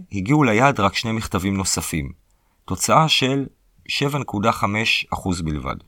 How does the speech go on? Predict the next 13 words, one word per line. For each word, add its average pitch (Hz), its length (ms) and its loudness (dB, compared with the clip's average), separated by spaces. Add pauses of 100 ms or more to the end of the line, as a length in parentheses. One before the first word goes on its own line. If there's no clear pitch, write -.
(1200)
תופעה 113 320 6
שכן 151 380 4
השתחזרה, 95 760 2
היא 107 140 -6
תופעת 131 380 2
האנשים 120 320 0
המקושרים 104 560 0
ברשת. 92 500 0 (520)
מתוך 87 300 2
שלושת 113 300 0
המכתבים 110 440 0
שהגיעו 113 400 4
ליעדם, 123 600 4